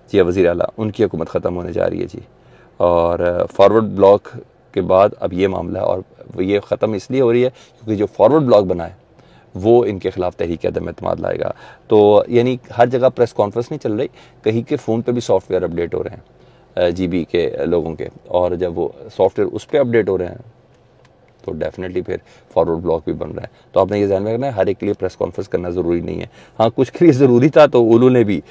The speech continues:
बड़ा ज़बरदस्त किस्म का काम किया। परवेज़ इलाही साहब जी आज एंटी करप्शन अदालत के, अदालत के अंदर पेश हुए और, अ, उनको पेश किया गया जी, और कैटेगोरिकली उन्होंने कहा कि मैंने किसी किस्म की कोई प्रेस कॉन्फ्रेंस नहीं कर रही, ठीक है,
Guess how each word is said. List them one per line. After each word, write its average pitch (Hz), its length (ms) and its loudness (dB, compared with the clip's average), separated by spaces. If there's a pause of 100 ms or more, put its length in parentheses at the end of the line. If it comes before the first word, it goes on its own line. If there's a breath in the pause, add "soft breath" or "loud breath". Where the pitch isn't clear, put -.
(260 loud breath)
बड़ा 104 160 8
ज़बरदस्त 110 400 2
किस्म 113 220 -2
का 110 100 -2
काम 98 260 -4
किया। 104 160 -2
परवेज़ 90 320 -2
इलाही 87 220 -2
साहब 107 200 -8
जी 107 80 -4
आज 95 160 0
एंटी 90 240 -6
करप्शन 92 280 -6
अदालत 85 340 -4
के, 98 100 -6
अदालत 87 340 -4
के 92 100 -6
अंदर 85 120 -4
पेश 92 320 -4
हुए 123 120 0 (500 loud breath)
और, 87 300 4
अ, 87 500 0 (120)
उनको 101 240 -10
पेश 92 180 4
किया 107 220 2
गया 131 180 4
जी, 95 180 -4 (340 loud breath)
और 92 200 2
कैटेगोरिकली 127 560 6
उन्होंने 104 240 -2
कहा 90 120 -2
कि 95 80 -4
मैंने 98 300 -4
किसी 98 220 -6
किस्म 92 220 -8
की 87 120 -12
कोई 87 120 -6
प्रेस 85 200 -8
कॉन्फ्रेंस 85 400 -10
नहीं - 100 -14
कर - 100 -10
रही, - 160 -18 (400)
ठीक - 120 -8
है, 156 100 0